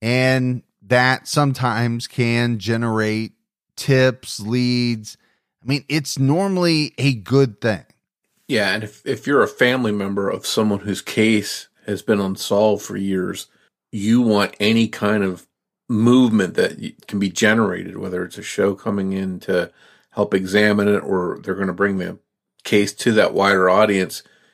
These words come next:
Speaker 2: You're just hoping for something new to come along. So you have to think that Mary Ann's family and friends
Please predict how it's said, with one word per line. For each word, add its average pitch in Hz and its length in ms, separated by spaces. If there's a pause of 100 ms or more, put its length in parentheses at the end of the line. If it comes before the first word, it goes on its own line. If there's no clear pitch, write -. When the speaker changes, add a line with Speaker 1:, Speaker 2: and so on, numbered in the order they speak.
(120)
Speaker 2:
You're 113 400
just 104 140
hoping 98 320
for - 160
something 90 680 (400)
new 110 260
to 101 100
come 95 220
along. 87 360 (420)
So - 160
you 98 120
have 110 240
to 95 120
think 101 320
that 90 340 (380)
Mary 101 300
Ann's 95 160
family 98 440
and - 120
friends 98 580